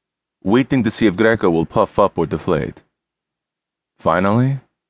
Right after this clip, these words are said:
inflation happens. "I'm sorry, Mister Efisto, but there is no other way. Sabato is being expelled." "You cannot be serious. He has one year left." "It could be worse."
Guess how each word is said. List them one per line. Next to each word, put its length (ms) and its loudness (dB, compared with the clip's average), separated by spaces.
inflation 540 0
happens. 640 -4
"I'm 200 0
sorry, 420 2
Mister 380 0
Efisto, 600 0
but 120 -4
there 160 2
is 120 -2
no 220 2
other 260 2
way. 460 0
Sabato 440 0
is 140 0
being 220 0
expelled." 600 -2
"You 220 -2
cannot 400 0
be 100 -2
serious. 600 0
He 120 -2
has 180 0
one 280 2
year 160 4
left." 460 0
"It 140 -4
could 160 -2
be 100 2
worse." 580 0